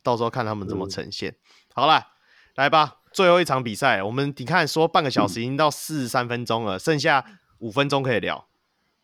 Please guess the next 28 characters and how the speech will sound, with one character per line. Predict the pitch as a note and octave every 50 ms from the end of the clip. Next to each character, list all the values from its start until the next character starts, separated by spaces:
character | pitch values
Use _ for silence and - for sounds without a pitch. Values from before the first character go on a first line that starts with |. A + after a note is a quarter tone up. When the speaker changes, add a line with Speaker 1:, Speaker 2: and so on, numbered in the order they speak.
| _ _ _ _ _ _ _ _ _ _ _ _ -
Speaker 2:
<laughs> | - - - - - - - - - - - - - - - - - - _ _ - - _ _ _ _ _ - - B3 A#3 - -
好， | - - G2 F#2 F#2
全 | - - A#2 G#2 G#2+
部 | A#2+
送 | A#2+ - A2+ G2+
给 | G#2
领 | G2 F#2 F2+ E2+
航 | F#2 F2+ F2+
员 | F#2+ F#2+ F2
了。 | - - - - _ _ _ _ _ _ _ _ _ _ _
好， | - G3 F#3+ F#3+
那 | C3 C#3 C3
这 | B2 - C#3+ C3 B2
是 | G#2+ B2 A#2+ A#2+ A2
今 | G2+ - C3 A#2 A#2
天 | A#2 B2 A2+ A2 G#2+ A2 A2 G#2+ -
就 | - A#2
是 | A2+
刚 | A2+ - A#2 G#2+
刚 | A2 A2+ A2
打 | G#2 - F#2 F2+
完 | E2+ F2 E2 E2+
的 | F2 F2+ F2
最 | E2+ - G#2
后 | G2 G2
一 | F2+
场 | - - E2+ E2
嘛， | F#2+ -